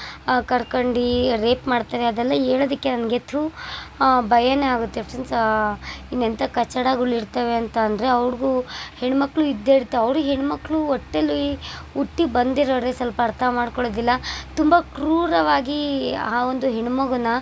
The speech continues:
ತುಂಬ ಚಿತ್ರಹಿಂಸೆ ಕೊಟ್ಟು ಅವರು ಇದು ಮಾಡಿರ್ತಾರೆ ಅಂತಂದರೆ ಒಂದು ನಿಮಿಷದ ಖುಷಿಗೋಸ್ಕರ ಇಷ್ಟು ಕೆಟ್ಟದಾಗಿ ಉಪಯೋಗಿಸ್ಕೊಳ್ತಾರೆ ಹೆಣ್ಮಕ್ಳನ್ನ ಅಂತಂದರೆ ಅದೆಲ್ಲ ನೆನೆಸ್ಕೊಂಡ್ರೆ ನನಗೆ ಹೆಣ್ಮಕ್ಳು ಹುಟ್ಲೇಬಾರ್ದು ಅಂತ ಅನ್ನಿಸ್ಬಿಡುತ್ತೆ. ನಮ್ಮ ಅಮ್ಮಂಗೆ ಇದೊಂದೇ ಫ್ರೆಂಡ್ಸ್, ಆ,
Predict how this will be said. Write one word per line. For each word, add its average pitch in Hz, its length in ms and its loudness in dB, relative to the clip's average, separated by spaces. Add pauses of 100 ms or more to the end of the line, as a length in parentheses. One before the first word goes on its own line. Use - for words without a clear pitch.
(400)
ತುಂಬ 294 240 4 (200)
ಚಿತ್ರಹಿಂಸೆ 294 720 -2
ಕೊಟ್ಟು 262 420 -2
ಅವರು 240 180 0
ಇದು 214 200 -4
ಮಾಡಿರ್ತಾರೆ 226 600 -2
ಅಂತಂದರೆ 220 720 -2 (100)
ಒಂದು 247 240 4
ನಿಮಿಷದ 302 400 0
ಖುಷಿಗೋಸ್ಕರ 269 600 0
ಇಷ್ಟು 262 540 -4
ಕೆಟ್ಟದಾಗಿ 262 600 0
ಉಪಯೋಗಿಸ್ಕೊಳ್ತಾರೆ 247 800 0
ಹೆಣ್ಮಕ್ಳನ್ನ 240 580 -2
ಅಂತಂದರೆ 226 380 0 (420)
ಅದೆಲ್ಲ 311 360 4
ನೆನೆಸ್ಕೊಂಡ್ರೆ 294 580 2
ನನಗೆ 254 320 0
ಹೆಣ್ಮಕ್ಳು 247 420 -2
ಹುಟ್ಲೇಬಾರ್ದು 247 880 2 (340)
ಅಂತ 233 220 -2
ಅನ್ನಿಸ್ಬಿಡುತ್ತೆ. 254 560 -2
ನಮ್ಮ 285 160 4
ಅಮ್ಮಂಗೆ 269 360 2
ಇದೊಂದೇ 240 380 0
ಫ್ರೆಂಡ್ಸ್, 277 280 -4
ಆ, 254 100 2